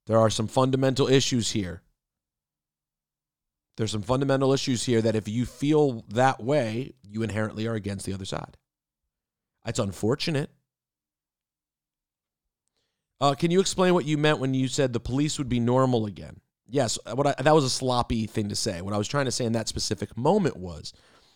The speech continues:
we are at a point now where because Trump is leading the country, I have concerns that when the militia-type lunatics come out with their guns,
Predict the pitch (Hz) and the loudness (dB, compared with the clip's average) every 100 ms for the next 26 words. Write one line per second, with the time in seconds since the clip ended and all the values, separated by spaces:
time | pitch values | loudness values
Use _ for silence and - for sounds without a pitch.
0 | _ _ _ 117 139 175 165 151 - 160 | _ _ _ -2 6 8 8 8 4 2
1 | 135 117 135 139 101 90 - _ _ _ | 0 0 0 0 -2 -6 -12 _ _ _
2 | _ _ _ - 127 120 - - 151 139 | _ _ _ -2 2 2 0 0 0 0
3 | - - - 160 160 - - _ _ _ | -4 -6 0 2 2 -4 -12 _ _ _
4 | _ _ 110 110 117 135 127 110 - 143 | _ _ -4 -2 2 2 2 0 -2 -2
5 | 139 - 85 - _ _ _ _ - _ | -2 -6 -10 -14 _ _ _ _ -20 _
6 | 123 143 156 143 - 135 - 151 147 135 | 2 4 4 2 0 -2 0 2 4 4
7 | 117 92 120 110 120 120 113 107 110 117 | 2 0 -2 2 4 4 4 2 0 0
8 | 147 - 147 - 139 139 113 131 139 - | 0 0 -2 0 0 2 2 2 0 0
9 | 151 - - 143 135 135 127 127 120 117 | -4 -4 -6 -2 0 0 0 -2 0 0
10 | 98 117 127 156 175 - | 2 2 2 0 -4 -8